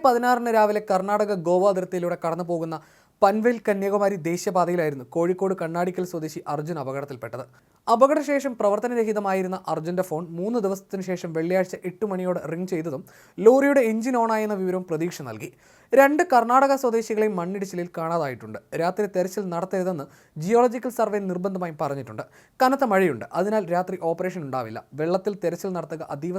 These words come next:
സങ്കീർണമാണെന്നും വിദഗ്ധ സഹായം തേടുകയാണെന്നും അധികൃതർ അറിയിച്ചു. അർജുൻ്റെ തെരച്ചിലിനായി കരസേനയും ഷിരൂരിലെത്തിയിട്ടുണ്ട്. ബലഗാവിൽ നിന്നുള്ള നാൽപത് അംഗ സംഘമാണ് അത്യാധുനിക സംവിധാനങ്ങളുമായി ഷിരൂരിലെത്തിയത്. സൈന്യത്തിൻ്റെ കൈവശമുള്ള ഉപകരണങ്ങൾ ഉപയോഗിച്ചായിരിക്കും മണ്ണ് നീക്കൽ. മൂന്ന് വലിയ വാഹനങ്ങളിലായിട്ടാണ്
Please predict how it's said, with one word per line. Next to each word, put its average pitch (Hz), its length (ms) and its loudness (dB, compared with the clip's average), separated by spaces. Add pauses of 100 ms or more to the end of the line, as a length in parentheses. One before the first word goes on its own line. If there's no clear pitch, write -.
(120)
സങ്കീർണമാണെന്നും 165 680 -6 (420)
വിദഗ്ധ 277 260 4 (100)
സഹായം 247 320 0
തേടുകയാണെന്നും 190 580 0
അധികൃതർ 147 360 -6 (100)
അറിയിച്ചു. 113 320 -12 (520)
അർജുൻ്റെ 294 380 4
തെരച്ചിലിനായി 254 560 2
കരസേനയും 196 540 0
ഷിരൂരിലെത്തിയിട്ടുണ്ട്. 151 720 -4 (240)
ബലഗാവിൽ 190 440 2
നിന്നുള്ള 185 240 -4 (120)
നാൽപത് 208 340 -2
അംഗ 214 80 -6 (100)
സംഘമാണ് 175 380 -6 (360)
അത്യാധുനിക 262 440 2 (100)
സംവിധാനങ്ങളുമായി 202 640 -4 (120)
ഷിരൂരിലെത്തിയത്. 151 600 -6 (540)
സൈന്യത്തിൻ്റെ 311 540 4
കൈവശമുള്ള 269 440 0 (120)
ഉപകരണങ്ങൾ 214 520 0
ഉപയോഗിച്ചായിരിക്കും 180 640 0
മണ്ണ് 135 200 -8
നീക്കൽ. 127 200 -10 (180)
മൂന്ന് 254 260 0
വലിയ 226 160 0 (100)
വാഹനങ്ങളിലായിട്ടാണ് 185 800 -2